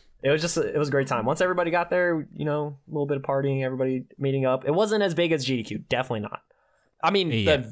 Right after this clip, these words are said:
Speaker 1: the TwitchCon was bigger than G D Q, but I mean, like, the people that I knew wasn't as big, like, of a hangout group.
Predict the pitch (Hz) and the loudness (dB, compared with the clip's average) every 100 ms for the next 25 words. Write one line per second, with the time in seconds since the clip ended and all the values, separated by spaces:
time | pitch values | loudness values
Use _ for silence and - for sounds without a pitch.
0 | - - - 185 208 - 139 110 107 110 | -16 -6 0 2 0 0 -2 -2 -4 -4
1 | 110 107 107 104 110 120 135 151 139 120 | -4 -6 -8 -8 -4 0 0 0 0 -2
2 | 113 156 139 117 117 135 151 151 135 - | -2 -2 0 0 0 0 0 0 -2 -6
3 | _ _ _ - 127 143 131 123 113 120 | _ _ _ -8 0 2 2 -2 0 0
4 | 117 107 - 107 107 117 120 123 131 143 | 0 -2 -2 -4 -2 -2 0 -2 -2 -4